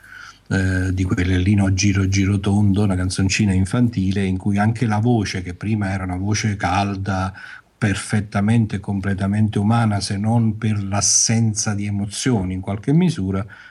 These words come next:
diventa invece una voce mec-, progressivamente sempre più meccanica e più lenta.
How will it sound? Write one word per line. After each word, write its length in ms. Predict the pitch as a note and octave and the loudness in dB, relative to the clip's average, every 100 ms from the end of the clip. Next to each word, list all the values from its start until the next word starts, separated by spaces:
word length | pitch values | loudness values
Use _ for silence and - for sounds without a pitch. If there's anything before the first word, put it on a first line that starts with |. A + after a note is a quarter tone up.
| - A#2+ | -2 0
diventa 300 | G#2+ G#2+ A2+ | 2 0 0
invece 380 | G#2 F#2 F#2+ F#2+ | -2 -4 -6 -6
una 160 | F#2+ | -6
voce 340 | F#2+ G#2 G#2 F#2 | -4 -4 -2 -2
mec-, 340 | G2 F#2+ - | -2 -4 -8
progressivamente 880 | - F#2+ G#2 - G2+ G2 G#2 G2+ G2 | -6 -2 0 0 0 2 2 2 0
sempre 300 | - G2+ G2 | -2 -2 -4
più 160 | F#2+ G2 | -2 0
meccanica 680 | F#2+ F#2 - F#2 F#2 F2+ F2+ | 0 0 -2 -2 0 -2 -4
e 60 | |
più 180 | E2 F2 | -6 -6
lenta. 540 | E2 E2 D#2+ D#2+ - | -4 -4 -4 -8 -10